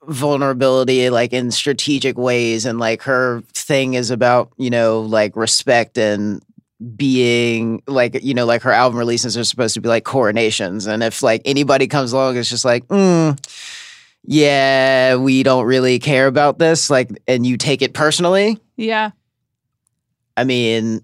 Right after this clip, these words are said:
Speaker 1: then it, it, everybody looks bad on the defensive.
Speaker 2: It's very true.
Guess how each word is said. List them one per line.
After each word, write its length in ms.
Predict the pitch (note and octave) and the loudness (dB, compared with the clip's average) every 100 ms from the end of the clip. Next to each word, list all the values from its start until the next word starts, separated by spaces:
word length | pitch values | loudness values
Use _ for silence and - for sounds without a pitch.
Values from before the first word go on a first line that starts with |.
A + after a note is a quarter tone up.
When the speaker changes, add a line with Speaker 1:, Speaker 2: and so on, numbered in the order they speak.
| _ D3 | _ -6
Speaker 1:
then 580 | A2+ C#3+ C3+ C3 B2+ _ | 0 2 2 0 -4 _
it, 120 | C#3 - | -8 0
it, 180 | F3 - | 0 2
everybody 440 | E3+ F3+ D3 C3+ | 2 4 4 2
looks 200 | B2+ A#2+ | 0 -2
bad 280 | B2 G#2+ G2 | 0 0 0
on 100 | F#2+ | -2
the 80 | E2 | -4
defensive. 580 | G2+ - E2+ - C2 - _ _ _ _ _ | -6 -6 -8 -10 -12 -16 _ _ _ _ _
Speaker 2:
It's 160 | B3+ - | -16 0
very 240 | G4+ G4+ | 2 2
true. 280 | C#4 B3 | 0 0